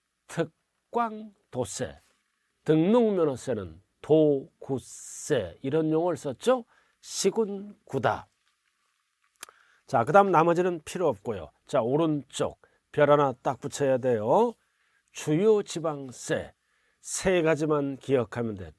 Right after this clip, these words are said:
취득세는 소재지, 힘센 자, 권한이 많은 자, 특광도가 걷어가요. 등록면허세는 도구가 걷어가고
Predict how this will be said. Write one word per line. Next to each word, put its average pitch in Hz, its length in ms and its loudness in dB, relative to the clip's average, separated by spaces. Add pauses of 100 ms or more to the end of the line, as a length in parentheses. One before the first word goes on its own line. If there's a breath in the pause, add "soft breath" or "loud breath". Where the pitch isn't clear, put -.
취득세는 185 840 -4
소재지, 127 560 -4
힘센 170 600 -4
자, 98 280 -8 (360)
권한이 202 540 -2
많은 135 340 -4
자, 92 260 -10 (260)
특광도가 156 720 -2
걷어가요. 151 680 0 (380)
등록면허세는 151 1200 2
도구가 190 480 -2
걷어가고 107 580 -8